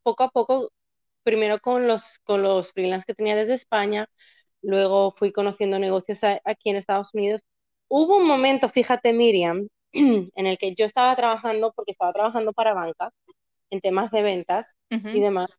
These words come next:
Speaker 1: y entonces estaba trabajando para banca, y por unas licencias que yo me saqué, yo no podía, eh, cobrar por <clears throat> esos servicios de marketing tan fácilmente. Tenías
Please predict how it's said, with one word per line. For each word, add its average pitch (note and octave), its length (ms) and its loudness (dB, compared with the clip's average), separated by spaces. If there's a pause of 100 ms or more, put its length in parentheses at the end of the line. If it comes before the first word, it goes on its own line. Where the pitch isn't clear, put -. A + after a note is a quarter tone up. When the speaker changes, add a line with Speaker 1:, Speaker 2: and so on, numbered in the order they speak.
(240)
Speaker 1:
y A3 140 2
entonces G#3+ 300 -4
estaba G#3 260 2
trabajando C4+ 400 -4
para B3+ 200 2
banca, G#3 380 0
y A3 120 -8
por G#3+ 160 -2
unas A#3 200 0
licencias C4+ 560 -4
que A3 120 -2
yo G3+ 120 -2
me A3+ 120 -4
saqué, A#3 420 -4 (220)
yo G#3 340 0
no G#3 160 0
podía, A#3+ 540 0 (1120)
eh, G3+ 920 4
cobrar G3+ 540 2
por G3+ 520 2
<clears throat> - 80 -20
esos B3+ 420 2
servicios G#3+ 440 2
de G#3 80 2
marketing G#3+ 920 -2
tan G3 180 2
fácilmente. F#3 560 -2
Tenías E3+ 220 -8